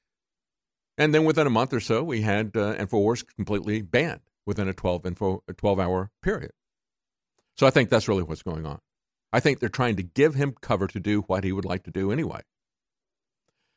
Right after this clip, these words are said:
They're going to say, uh, "We're gonna put pressure on you so that you can overtly censor InfoWars." Because, folks, we have to understand that covertly they've been doing this for quite some time. Here's an example of what Facebook is doing.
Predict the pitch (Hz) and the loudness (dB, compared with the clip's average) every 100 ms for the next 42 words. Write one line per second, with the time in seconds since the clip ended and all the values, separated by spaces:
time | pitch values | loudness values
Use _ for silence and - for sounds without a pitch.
0 | _ 110 113 127 127 123 104 - 117 143 | _ 0 2 4 4 2 -2 2 4 4
1 | 107 101 95 127 156 - 143 143 143 151 | 2 2 2 0 0 0 0 4 4 2
2 | 139 143 175 196 123 113 107 131 143 123 | 0 -2 -4 0 2 2 0 0 0 0
3 | - 185 175 175 - 104 78 60 _ _ | 4 6 6 4 2 -2 -6 -6 _ _
4 | _ _ _ _ _ _ - 156 110 107 | _ _ _ _ _ _ -4 -2 0 -2
5 | 92 95 92 85 80 - - _ _ _ | -4 -4 -4 -4 -6 -12 -18 _ _ _
6 | _ _ _ _ _ _ _ _ 120 131 | _ _ _ _ _ _ _ _ -2 0
7 | 113 139 117 - 123 131 113 101 - 107 | 2 4 2 4 0 2 0 -2 -2 -2
8 | 92 - - 131 95 - 85 80 78 82 | -2 -4 0 0 0 -4 -6 -6 -6 -8
9 | 87 80 76 71 - 87 90 82 92 90 | -6 -6 -8 -10 -12 -10 -8 -6 -8 -2
10 | 180 247 107 87 107 113 82 85 - 98 | 0 0 -2 -4 -4 -4 -6 -8 -6 -8
11 | - 78 73 - 78 | -8 -16 -18 -18 -18